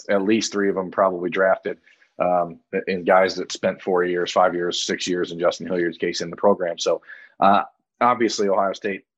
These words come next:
can develop their linebackers. The question here is about recruiting, as you mentioned, and I agree with you. I think To'oto'o is a one and done if he does transfer to Ohio State or Alabama, no matter which place he ends up.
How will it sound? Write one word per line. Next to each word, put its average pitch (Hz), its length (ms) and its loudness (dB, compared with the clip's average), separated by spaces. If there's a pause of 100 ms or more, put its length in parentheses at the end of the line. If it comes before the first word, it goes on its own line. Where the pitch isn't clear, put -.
(100)
can 98 100 -6
develop 90 360 0
their 92 100 -4
linebackers. 98 720 -4 (100)
The 87 460 -8
question 110 400 2
here 92 420 -2
is 87 140 -6
about 90 240 2
recruiting, 87 440 -4
as 82 140 -6
you 82 80 -10 (100)
mentioned, 85 420 -4
and 82 160 -6 (880)
I 107 180 8
agree 98 260 2
with 87 140 -4
you. 90 120 -2
I 92 60 2
think 92 180 -10
To'oto'o 92 480 -4
is 85 80 -8
a 87 60 -4
one 92 240 -4
and 85 160 -12
done 98 220 -2
if 90 80 -10
he 87 100 -6
does 90 180 -4
transfer 95 360 -6
to 92 60 -4
Ohio 92 240 2
State 104 280 2
or 117 200 4
Alabama, 90 440 -2
no 98 100 -8
matter 95 200 -4
which 90 220 -14
place 92 200 -10
he 90 120 -16
ends 90 160 -8
up. 92 200 2